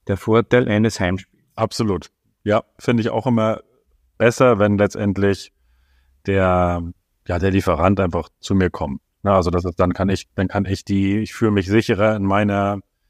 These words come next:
Speaker 2: in, in meinen Gefilden, sag ich mal, und ich weiß ganz genau, was, was dort,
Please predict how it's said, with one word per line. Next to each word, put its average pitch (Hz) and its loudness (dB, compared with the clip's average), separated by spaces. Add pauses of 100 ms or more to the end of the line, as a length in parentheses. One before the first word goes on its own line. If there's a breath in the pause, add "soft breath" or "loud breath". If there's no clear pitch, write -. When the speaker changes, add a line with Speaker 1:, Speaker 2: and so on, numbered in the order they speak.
(400)
Speaker 2:
in, 101 -2
in 95 -6
meinen 107 2
Gefilden, 110 0
sag 104 2
ich 101 -2
mal, 101 2
und 98 -4
ich 104 -8
weiß 101 2
ganz 98 -2
genau, 98 0
was, - -6
was 104 -4
dort, 95 0